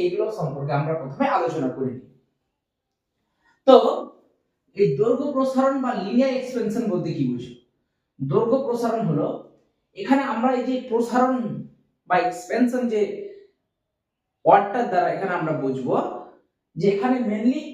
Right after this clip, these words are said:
এই যে পদার্থগুলোকে হিট দেওয়ার ফলে কি হবে বা তাপ দেওয়ার ফলে এই পদার্থগুলোর কখনো দৈর্ঘ্য বৃদ্ধি পাবে, কখনো কি ক্ষেত্রফল বৃদ্ধি পাবে, কখনো কি আয়তন বৃদ্ধি পাবে।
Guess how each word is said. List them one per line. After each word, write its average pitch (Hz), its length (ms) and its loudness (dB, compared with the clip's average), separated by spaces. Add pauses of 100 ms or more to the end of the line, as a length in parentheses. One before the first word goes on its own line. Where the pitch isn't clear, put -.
(880)
এই - 80 2
যে 254 60 4 (180)
পদার্থগুলোকে 233 920 0 (640)
হিট 247 220 2 (140)
দেওয়ার 190 240 0 (100)
ফলে 165 200 0 (140)
কি 180 160 -4
হবে - 180 -2 (680)
বা 156 100 2 (140)
তাপ 190 200 2 (140)
দেওয়ার 220 300 0
ফলে 214 220 2 (680)
এই 185 160 4
পদার্থগুলোর 196 720 0 (160)
কখনো 185 300 0 (140)
দৈর্ঘ্য 196 360 0
বৃদ্ধি 180 340 -4
পাবে, 175 240 0 (520)
কখনো 208 340 0
কি 202 80 -2 (100)
ক্ষেত্রফল 202 560 0 (100)
বৃদ্ধি 196 300 -4
পাবে, 175 180 0 (120)
কখনো 190 300 -4
কি 214 80 -4 (140)
আয়তন 214 300 -2 (100)
বৃদ্ধি 147 320 -2
পাবে। 120 180 -8